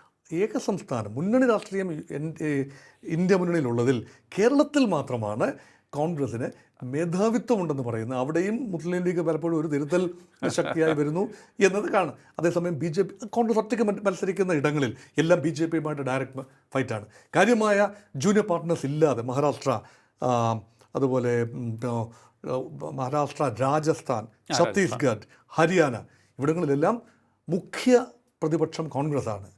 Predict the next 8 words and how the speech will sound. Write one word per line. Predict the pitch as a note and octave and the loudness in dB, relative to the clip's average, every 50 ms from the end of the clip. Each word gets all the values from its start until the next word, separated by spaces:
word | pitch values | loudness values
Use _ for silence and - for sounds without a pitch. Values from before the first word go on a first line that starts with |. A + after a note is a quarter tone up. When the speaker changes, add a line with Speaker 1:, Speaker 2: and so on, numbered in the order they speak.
| _ _ _ _ _ _ _ _ - | _ _ _ _ _ _ _ _ -6
Speaker 1:
അവിടെ | B2+ C3 C#3 D3+ F#3 - - _ _ _ _ C3 | -6 -2 -2 -2 -4 -4 -8 _ _ _ _ -6
ബി | A2+ C#3 | -2 0
ജെ | D3+ D3+ C3 D#3+ F#3+ | 0 0 2 2 2
പി | F3+ F3+ - F3+ | 2 0 -2 -2
എതിർക്കാൻ | F3+ C#3+ A#2+ C#3 C3+ - C#3+ C#3 C#3 | 0 0 -2 -2 -4 -6 -6 -6 -6
കോൺഗ്രസിന് | C3+ B2 C3 C3+ B2+ C3 A#2+ B2+ B2 | -6 -6 -8 -6 -6 -8 -6 -6 -8
ഒറ്റയ്ക്ക് | A#2 A#2 - B2+ C#3+ C#3+ C#3+ - - - - - | -8 -8 -8 -8 -8 -8 -8 -10 -12 -14 -8 -6
കഴിയുന്നതുമില്ല. | D3 D3 D#3+ F3+ F3+ E3+ C#3+ C#3 A#2+ A2+ G2+ A2 A2 | -2 0 2 2 2 0 -2 -2 -4 -4 -6 -10 -14